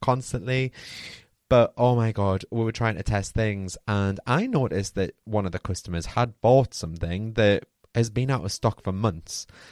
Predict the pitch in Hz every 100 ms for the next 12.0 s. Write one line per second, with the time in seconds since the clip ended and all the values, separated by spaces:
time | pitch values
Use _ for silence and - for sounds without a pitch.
0 | - - 110 98 - 90 87 85 - -
1 | 196 120 82 82 - - - 82 80 76
2 | 85 143 - _ _ - 120 101 92 95
3 | 87 82 80 78 95 127 - - - -
4 | - - - _ - - 95 85 80 80
5 | - 87 87 - 107 - 110 - 110 131
6 | - - - - 127 123 120 120 _ _
7 | _ - 85 95 90 - - 104 107 110
8 | 101 - - 101 101 98 95 95 - -
9 | 101 95 95 87 - 135 139 139 - 131
10 | 127 123 110 104 104 98 95 80 92 92
11 | - 92 95 92 90 - 90 85 - 92